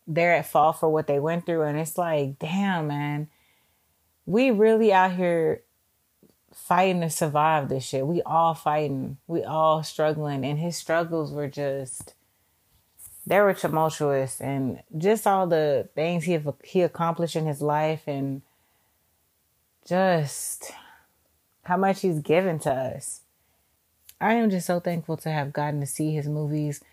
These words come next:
feel his music, feel his spirit through all his work. I like his movies, it, uh, from Romeo Must Die to Cradle to Grave, two of my favorite, like, dopest movies out there.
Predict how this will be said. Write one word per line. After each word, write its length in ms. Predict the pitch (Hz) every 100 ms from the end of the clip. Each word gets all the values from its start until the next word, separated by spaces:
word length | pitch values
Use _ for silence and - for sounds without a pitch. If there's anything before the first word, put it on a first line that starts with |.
| _ _ _
feel 220 | - 175
his 200 | 175 160
music, 520 | 160 165 160 156 156 -
feel 180 | 165
his 180 | 160 151
spirit 560 | - - 160 160 160 143
through 160 | 147
all 180 | 143 151
his 200 | 156 143
work. 560 | 135 147 156 151 - - _ _ _ _ _ _ -
I 300 | 165 180 156
like 260 | 170 156 156
his 260 | 185 190
movies, 420 | 196 190 190 175
it, 300 | 123 175 - _ -
uh, 260 | 151 151
from 460 | 151 160 147 147 143 147
Romeo 320 | 160 170 160
Must 240 | 151 147
Die 480 | 156 156 156 156 156
to 160 | 147 139
Cradle 320 | - 165 156
to 80 | 151
Grave, 580 | 147 147 147 147 147 -
two 200 | - 233
of 80 | 202
my 160 | 180 160
favorite, 600 | - 185 190 175 170 -
like, 300 | 139 143 -
dopest 480 | 160 185 175 160 165
movies 380 | 160 151 143
out 260 | 135 147 147
there. 380 | 143 139 139